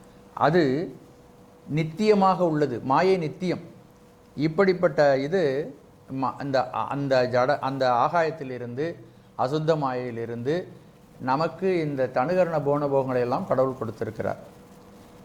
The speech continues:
இந்த மாயையானது எப்படி இருக்குன்னு கேட்டிங்கன்னா, அது தன்னளவில் எந்த விதமான தீமையும் செய்யாது. ஆனால் இந்த ஆணவமலம் கலந்திருப்பதனால, ஆணவமலமும்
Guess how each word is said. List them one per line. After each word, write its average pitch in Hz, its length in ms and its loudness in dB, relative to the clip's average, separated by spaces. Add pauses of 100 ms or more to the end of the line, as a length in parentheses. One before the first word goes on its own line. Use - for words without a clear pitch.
இந்த 156 300 4
மாயையானது 175 800 4
எப்படி 175 240 0
இருக்குன்னு 156 400 -2
கேட்டிங்கன்னா, 127 560 -2
அது 123 260 2
தன்னளவில் 160 960 4
எந்த 143 200 0
விதமான 143 320 0
தீமையும் 151 480 -4
செய்யாது. 127 280 2 (600)
ஆனால் 123 600 0 (500)
இந்த 139 260 2
ஆணவமலம் 190 840 2
கலந்திருப்பதனால, 143 920 0 (100)
ஆணவமலமும் 202 920 2